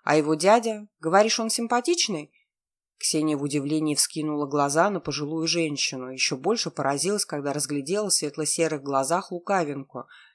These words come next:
«Нет», отрицательно мотнула головой. И тут Венера Сократовна рассмеялась. Громко, по-богатырски, раскатистым басом. Ксения даже рот приоткрыла, так шокировала ее подобная реакция.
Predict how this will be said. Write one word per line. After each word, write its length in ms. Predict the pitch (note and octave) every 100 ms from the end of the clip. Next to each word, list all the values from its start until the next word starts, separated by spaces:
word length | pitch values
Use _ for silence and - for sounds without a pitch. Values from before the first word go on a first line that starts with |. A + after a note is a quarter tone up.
| _ _
«Нет», 480 | E3 F3+ E3+ E3 - -
отрицательно 680 | C#3+ D#3 D3 D3+ D3 D3+ D3
мотнула 520 | C#3+ C#3 E3 D3+ D3+
головой. 640 | D3+ D3+ D#3 D3 C#3 C3 _ _ _ _
И 100 | D3
тут 180 | D3+ C#3+
Венера 340 | C#3+ D3 C#3+
Сократовна 680 | C#3 C3 - D#3+ F3+ D#3 D3+
рассмеялась. 840 | D3 - D#3+ D3+ D3+ C#3 C3+ C3 - _ D#3
Громко, 500 | D3 F#3 B3+ B3+ -
по-богатырски, 840 | C#3 D3 D#3 D#3 F3+ A3 - D3+
раскатистым 720 | C#3 - D#3+ D3+ - E3 E3+
басом. 520 | F3+ D#3+ C#3 C3 C3+ - _ - _
Ксения 340 | - D#3 D3+ C#3+
даже 320 | D3+ D3+ F3
рот 240 | G3 F3
приоткрыла, 640 | D3+ C#3 C#3 - A3 A3 -
так 180 | - D3+
шокировала 600 | - D3+ - A3+ A#3 F3
ее 200 | D3+ D3
подобная 500 | D3 D3 D#3+ E3 D#3+
реакция. 760 | E3+ E3+ D3+ C#3 - - B2+